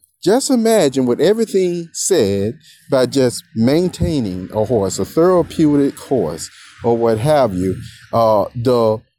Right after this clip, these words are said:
high level of benefits and value that is returned back to the friend and the owner, the friend and the trainer, all right? Imagine that.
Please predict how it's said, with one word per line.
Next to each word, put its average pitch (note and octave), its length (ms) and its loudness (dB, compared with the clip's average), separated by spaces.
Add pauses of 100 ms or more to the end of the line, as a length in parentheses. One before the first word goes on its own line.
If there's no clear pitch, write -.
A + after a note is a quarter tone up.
(920)
high G3 320 0
level D#3 580 2
of G#2+ 280 -4
benefits B2+ 680 -2
and G#2 260 -2
value F#2+ 720 0
that A2+ 180 0
is G2+ 140 -4
returned C3 680 -2 (140)
back C#3+ 340 0 (440)
to C3 180 0
the G#2+ 260 0 (320)
friend A2 580 0
and G#2+ 180 0
the G#2 200 0
owner, F#2+ 280 -2
the G2+ 140 -2
friend G#2+ 580 -2
and G#2 220 -2
the F#2+ 60 -2
trainer, F#2+ 580 -2 (220)
all A2+ 160 0
right? A#2+ 360 0 (440)
Imagine F3 680 2
that. A#2+ 320 -2